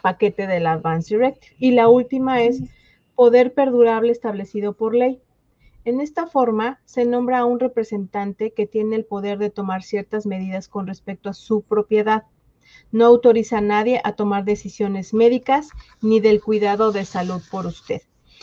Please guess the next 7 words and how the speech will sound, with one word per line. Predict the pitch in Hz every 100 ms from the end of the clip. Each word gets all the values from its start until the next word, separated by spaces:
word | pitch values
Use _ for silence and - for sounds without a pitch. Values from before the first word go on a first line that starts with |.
| - -
Y | 240 240
este | 226 247
formato | 240 226 220 214 208 226
se | 220 196
llama | 196 190 202 208 -
Statutory | 208 - 202 - - 233 247 262 277 -
Durable | 208 208 202 202 220